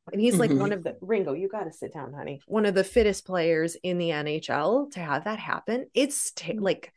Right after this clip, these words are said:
Speaker 1: it was shocking to see that headline.
Speaker 2: Yeah, I think back in, uh, twenty fourteen,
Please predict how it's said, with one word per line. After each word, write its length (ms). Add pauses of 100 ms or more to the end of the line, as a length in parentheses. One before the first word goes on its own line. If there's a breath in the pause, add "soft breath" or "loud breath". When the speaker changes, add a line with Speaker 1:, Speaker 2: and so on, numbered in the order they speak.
(340)
Speaker 1:
it 120
was 200
shocking 520
to 140
see 260
that 180
headline. 500 (680)
Speaker 2:
Yeah, 480 (120)
I 220
think 480
back 260
in, 400 (120)
uh, 340
twenty 240
fourteen, 880